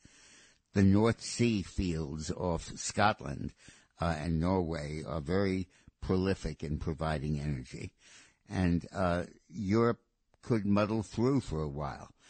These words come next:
Uh, it, it's gonna be, it would be tough, but they're augmenting the pipeline capacity rapidly.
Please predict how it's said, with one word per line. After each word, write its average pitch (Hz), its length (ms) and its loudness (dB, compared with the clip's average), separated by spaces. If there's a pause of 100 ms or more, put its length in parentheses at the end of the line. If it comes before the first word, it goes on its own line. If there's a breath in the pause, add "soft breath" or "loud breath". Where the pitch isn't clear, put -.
(380 soft breath)
Uh, 85 260 0
it, 82 320 -8
it's - 240 -8
gonna 87 160 0
be, 80 260 0
it 90 200 -4
would 87 180 0
be 87 120 -2
tough, 120 440 2 (640 soft breath)
but 98 200 0
they're 92 200 4
augmenting 95 560 2
the 90 60 4
pipeline 90 640 0
capacity 87 640 -4
rapidly. 80 720 -4